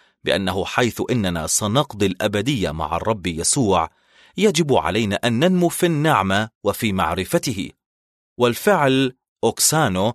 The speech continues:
يعني أن نتقدم في نطاق النعمة من خلال المعرفة. أن نتقدم في نطاق النعمة من خلال معرفة ربنا ومخلصنا يسوع المسيح.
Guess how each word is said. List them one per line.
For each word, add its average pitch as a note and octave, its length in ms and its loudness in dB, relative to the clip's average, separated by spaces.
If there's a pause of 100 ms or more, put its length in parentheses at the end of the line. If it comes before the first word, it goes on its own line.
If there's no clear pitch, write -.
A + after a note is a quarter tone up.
(180)
يعني C3 380 2
أن B2+ 220 0
نتقدم A2 600 0
في A2+ 180 -2
نطاق G#2 380 0
النعمة D3 540 0 (220)
من A#2+ 240 0
خلال B2 460 0
المعرفة. A#2 640 0 (760)
أن A2+ 200 0
نتقدم G2+ 680 -2 (200)
في G#2+ 280 -2
نطاق E3 580 2
النعمة D3 760 2 (320)
من A#2+ 260 0
خلال G#2 640 0 (240)
معرفة B2+ 720 2 (100)
ربنا F#2+ 720 0 (180)
ومخلصنا F#2+ 880 -2
يسوع D#2+ 420 -2
المسيح. F#2+ 640 -2